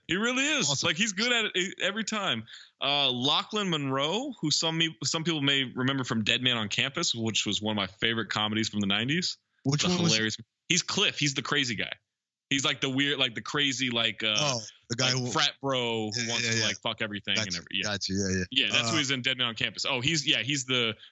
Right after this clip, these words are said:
Speaker 1: the panty sniffing. He's the white F B I agent.
Speaker 2: Yeah, the white F B I agent. And then also, uh, the guy who plays Vanderfeld or whatever.
Speaker 1: Yeah, John
Speaker 2: Vanderfeld.
Speaker 1: Hurd. Yeah.
Speaker 2: Yeah, and, but he has, like, a drug problem, right?
Speaker 1: No, he's dead.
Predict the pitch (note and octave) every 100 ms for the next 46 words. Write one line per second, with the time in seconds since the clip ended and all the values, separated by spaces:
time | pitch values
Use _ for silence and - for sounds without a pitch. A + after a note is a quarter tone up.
0 | _ A2+ B2+ A#2+ A2 A2+ G2+ A2+ C3+ A#2+
1 | A#2 A2 G2 G2+ G2 E2+ D2 - - _
2 | G#2+ G#2 A#2 B2+ C3 B2 B2 A#2 A#2 A#2
3 | A2+ B2+ C#3+ D3+ F#3 F3 D#3+ C3+ A2+ -
4 | - _ _ _ - - D2 F2 B2+ B2+
5 | D#3 F3 F3 - - A2+ B2+ D3 E3 D#3+
6 | - D3+ D3+ D3 B2+ B2 C3+ C3+ C#3+ B2+
7 | C3 C#3+ C#3 C#3 A#2+ F#2+ _ _ - A2+
8 | F#2 - _ _ C3 C#3+ C3+ B2 - D3+
9 | D3+ C3 C#3 G#3+ E3+ C#4+ E4+ D4+ F#3+ C#3+
10 | A2 B2+ G#3+ A#3 E3+ B2+ G#2+ G#2 B2 E3+
11 | - _ _ _ D3 C#3 A2+ B2 G2+